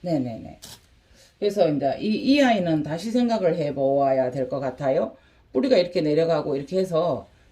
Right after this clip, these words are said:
이렇게 이제 자라기, 이렇게 여기 내려가고 자라기는 했지만, 네. 그러니까 요 아이들이 내려가서 밑으로 이렇게 하긴 했지만 지금 이 아이가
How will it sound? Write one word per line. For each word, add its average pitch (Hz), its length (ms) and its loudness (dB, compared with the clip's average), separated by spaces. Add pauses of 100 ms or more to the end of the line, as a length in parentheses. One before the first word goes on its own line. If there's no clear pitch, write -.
(100)
이렇게 156 300 -2
이제 131 280 0 (520)
자라기, 165 480 0
이렇게 165 480 -6
여기 165 240 -2
내려가고 131 840 0
자라기는 143 500 -2
했지만, 156 640 -4
네. - 260 -6 (1000)
그러니까 151 240 2
요 254 80 12
아이들이 202 380 8
내려가서 185 460 4
밑으로 156 540 0
이렇게 131 200 -6
하긴 220 280 0
했지만 220 460 0
지금 202 360 -4
이 151 120 2
아이가 156 500 -2